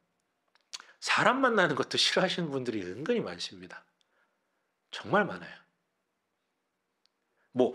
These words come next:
신방하는 것을 사람 만난다고 생각하시면 안 되고, 사람 우르르 데리고 가서 예배 드려주고 오는 거를 사람 만난다고 하면 안 되죠. 그러니까 일 대 일의 어떤 깊은 어떤 인격적 교제하는 어떤 이런 만남을 얘기를 합니다.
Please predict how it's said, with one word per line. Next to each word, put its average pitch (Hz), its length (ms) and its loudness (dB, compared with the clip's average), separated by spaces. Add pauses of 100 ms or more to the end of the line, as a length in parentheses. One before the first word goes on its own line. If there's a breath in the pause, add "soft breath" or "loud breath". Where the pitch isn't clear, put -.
신방하는 285 680 6
것을 170 360 6
사람 214 320 0
만난다고 180 460 4
생각하시면 156 480 0
안 98 100 -6
되고, 101 180 -8
사람 185 340 0
우르르 190 340 0
데리고 160 260 6
가서 123 220 4
예배 117 380 6
드려주고 139 600 4
오는 123 200 2
거를 127 280 4 (260 loud breath)
사람 214 280 0
만난다고 139 480 2
하면 131 180 0
안 90 160 -6
되죠. 92 240 -6
그러니까 147 220 0
일 269 80 -2
대 277 140 2
일의 175 160 6
어떤 107 240 -2
깊은 151 400 -2
어떤 104 200 -4
인격적 143 380 -4
교제하는 185 500 4
어떤 104 240 -4
이런 170 320 2
만남을 98 420 -4
얘기를 98 280 -6
합니다. 131 380 -8